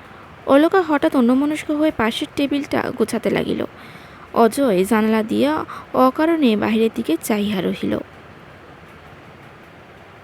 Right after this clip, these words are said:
দুইটি স্বপ্ন দুইজনে দেখিতেছে। অত্যন্ত ঘনিষ্ঠভাবে দুইজন পাশাপাশি শুইয়া আছে। হাসির হাতখানা অজয়ের বুকের উপর।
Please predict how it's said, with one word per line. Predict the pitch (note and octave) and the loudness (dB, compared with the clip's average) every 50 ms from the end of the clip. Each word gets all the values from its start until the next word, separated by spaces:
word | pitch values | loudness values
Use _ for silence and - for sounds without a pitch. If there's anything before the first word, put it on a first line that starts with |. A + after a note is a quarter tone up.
| - - | -4 0
দুইটি | C#4 C#4 F4 F4+ F4 - G#4 | 4 6 6 6 6 6 4
স্বপ্ন | G4 - F4 D4+ C#4 - - D#4+ D4+ A#3 G3 F#3+ G3+ A#3+ C4 A#3+ G#3 | 4 4 2 2 2 0 0 0 2 2 2 0 0 -2 -4 -4 -2
দুইজনে | A3 B3 B3 B3+ A#3+ A3 C4 B3+ B3+ C4 A3+ E3 E3 - | 0 2 2 2 2 2 2 2 2 2 0 0 0 -2
দেখিতেছে। | G3 F#3+ - - - F3+ F3+ - - - - - - - - - - - - - - - - - - - - - - - - - - - - | -2 -2 -4 -6 -8 -6 -6 -6 -6 -8 -8 -10 -12 -16 -20 -20 -20 -20 -20 -20 -20 -20 -20 -20 -20 -20 -20 -20 -20 -20 -20 -20 -20 -2 2
অত্যন্ত | - B3 - - - D4 D#4 D#4+ - | 2 2 2 2 0 0 0 0 0
ঘনিষ্ঠভাবে | E4+ B3+ - - A#3 A3+ C4+ C#4+ - - E4+ D#4 D#4 E4 E4 - G3+ - - - - - - - - - - A#3 | -2 0 2 2 2 4 2 2 0 0 0 2 2 2 2 2 2 0 -2 -4 -8 -12 -18 -20 -20 -6 -2 0
দুইজন | A3+ B3 C4 B3+ B3 A#3 - B3 C#4 E4+ F4+ | 2 4 4 4 2 2 0 0 0 0 0
পাশাপাশি | - E4 C#4 - - - C#4+ C#4 - - C#4+ | 0 0 0 -2 -2 -4 -4 -2 -2 -2 -4
শুইয়া | - - - A#3 G#3 F#3 - - | -4 -4 -2 -2 -2 0 -2 -2
আছে। | - - - - - - - - - - - - - - - - - - - - - - - - - | -4 -4 -6 -8 -8 -8 -8 -8 -8 -12 -18 -20 -20 -20 -20 -20 -20 -20 -20 -20 -20 -20 -20 -20 -16
হাসির | - - C#4+ C#4 C4+ - - F4+ F4+ F4+ - - - - - - - - | -4 0 0 0 0 0 0 0 0 0 0 -6 -14 -20 -18 -12 -6 -2
হাতখানা | B3+ A3+ A3 - - - - E4+ E4+ D4 A3+ - - - - - - | 0 0 0 -2 -6 -12 -10 -6 -4 -4 -4 -6 -8 -14 -20 -6 0
অজয়ের | - A3 A3 G#3+ - A#3+ C4 C4+ | 2 2 2 2 2 0 0 0
বুকের | B3+ A3 F3 - - F#3 F3 | 0 -4 -4 -4 -4 -4 -4
উপর। | - - - F3 G#3+ | -4 -6 -6 -6 -6